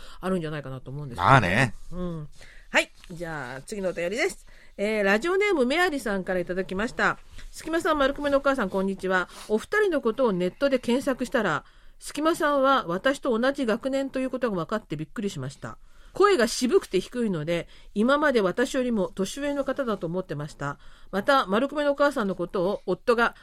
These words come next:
Speaker 1: 声が若いねと言ってました。」ありがとうございます。私、声だけ若いです。
Speaker 2: えー、僕さ、今日、限界などのこの番組で、
Speaker 1: うん。
Speaker 2: オープニングで、
Speaker 1: はい。
Speaker 2: どうでした？
Speaker 1: 今日、今日ちょっと落ち着いてたよね。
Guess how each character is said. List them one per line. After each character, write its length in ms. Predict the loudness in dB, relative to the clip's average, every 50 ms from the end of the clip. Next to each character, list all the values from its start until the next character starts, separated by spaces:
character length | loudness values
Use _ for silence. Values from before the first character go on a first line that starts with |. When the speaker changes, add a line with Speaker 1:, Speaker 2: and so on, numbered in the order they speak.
| -20 -8 2
Speaker 1:
声 280 | 8 8 8 8 8
が 140 | 4 4 4
若 260 | 4 4 2 2 2
い 100 | 2 2
ね 200 | 0 -2 -4 -4 -8
と 60 | -10 -10
言 40 |
っ 40 | -10
て 140 | -8 -10 -8
ま 100 | -8 -8
し 60 | -10
た。」 160 | -12 -14 -16 -18 -18 -16 -10
あ 60 | -8
り 60 | -8
が 80 | -6 -6
と 100 | -6 -6
う 20 |
ご 60 | -8
ざ 140 | -6 -6 -6
い 40 | -8 -8 -6 -8
ま 80 | -8
す。 320 | -8 -8 -14 -14 -12 -10 -6
私、 240 | -2 0 0 0 0
声 220 | 0 2 2 4
だ 100 | 4 4
け 100 | 2 2
若 220 | 0 0 -2 -4 -6
い 80 | -6
で 120 | -6 -12 -16
す。 220 | -16 -16 -20 -20 -20 -20 -20 -20 -20 -20 -20 -20 -20 -20 -20 -16 -10
Speaker 2:
え 40 | -6
ー、 520 | -4 -4 -2 -2 -4 -4 -4 -6 -6 -8 -10 -12 -20 -20 -20 -20 -20 -20 -20 -20 -20 -20 -20 -20 -20 -20 -20 -20 -12
僕 260 | -6 -2 -2 -2 -2
さ、 200 | 0 -2 -2 -2 0
今 340 | 0 0 0 0 0 -2 -4
日、 60 | -6 -10 -16 -16 -14
限 260 | -8 -4 0 0 0
界 160 | 0 0 0
な 120 | 0 0 0
ど 80 | -2
の 180 | -2 -4 -4 -4
こ 80 | -2
の 100 | 0 2
番 220 | 2 2 2 2 0
組 180 | -2 -2 -2
で、 220 | -2 -2 -2 -2 -2
Speaker 1:
う 140 | -2 -2 -2
ん。 20 | 0 0
Speaker 2:
オ 40 |
ー 40 | 0
プ 100 | 0 -2
ニ 80 | -4 -4
ン 80 | -4
グ 80 | -4 -4
で、 260 | -4 -4 -4 -4 -6 -6
Speaker 1:
は 160 | -6 -6 -6
い。 80 | -6 -10 -14 -20 -20 -20 -20 -20 -20 -18 -14 -6
Speaker 2:
ど 200 | 0 4 4 6
う 40 | 4
で 120 | 4 0
し 80 | -4 -6
た？ 280 | -6 -6 -8 -8 -10 -14 -18 -18 -20 -20 -20 -20 -20 -20 -20 -20 -4 2
Speaker 1:
今 240 | 4 4 6 4 2
日、 60 | 4
今 100 | 6 6
日 60 | 6 8
ち 60 | 6
ょ 40 | 4
っ 20 |
と 80 | 6 4
落 160 | 4 4 2
ち 20 | -2
着 120 | -2 0
い 20 |
て 80 | 0 2
た 80 | 2 2
よ 120 | 0 0
ね。 220 | -2 -4 -6 -8